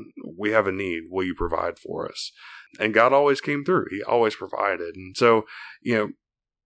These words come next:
in reality, we struggle with the same thing. Um, you know, I say from time to time, I mean, it, it, it really happens all the time, right? Where, you know, God does big things in our life. We're like, "Oh man, how cool was that, that God opened this door, God did this thing?" But we,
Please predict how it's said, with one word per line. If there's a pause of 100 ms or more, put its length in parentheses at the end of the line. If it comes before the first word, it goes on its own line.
(120)
in
reality,
we
struggle
with
the
same
thing.
Um, (380)
you
know,
I
say
from
time
to
time,
I
mean,
it,
it, (160)
it
really
happens
all
the
time,
right?
Where, (520)
you
know,
God
does
big
things
in
our
life.
We're
like,
"Oh
man,
how
cool
was
that,
that
God
opened
this
door,
God
did
this
thing?"
But
we,